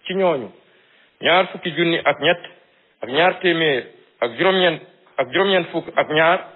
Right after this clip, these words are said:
wér nañ ci. Juróom benn téeméer ak juróom-ñaar fukk ak juróom ñoo ñàkk seen bakkan.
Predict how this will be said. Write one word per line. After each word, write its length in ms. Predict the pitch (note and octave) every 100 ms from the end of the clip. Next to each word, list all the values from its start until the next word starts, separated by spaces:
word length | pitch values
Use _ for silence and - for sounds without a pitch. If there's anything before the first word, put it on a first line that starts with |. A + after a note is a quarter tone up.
| _ _ _ _ _ _ _ B2
wér 200 | F#3+ G3+
nañ 220 | E3 A#2+
ci. 140 | - - _ _ _ _ _ _ -
Juróom 220 | C#3+ G3+
benn 220 | G3 F3+ E3+
téeméer 440 | E3+ D3 C#3 A#2 - _ _ _ _
ak 80 | - C3
juróom-ñaar 360 | F3 F#3 F3 E3
fukk 140 | E3
ak 160 | - D3+
juróom 260 | - D#3 G#3+ - _ _ _ _ _ _ _
ñoo 120 | C#3 C#3+
ñàkk 260 | D#3+ D#3+ D#3
seen 160 | D3 C3
bakkan. 280 | B2 G2+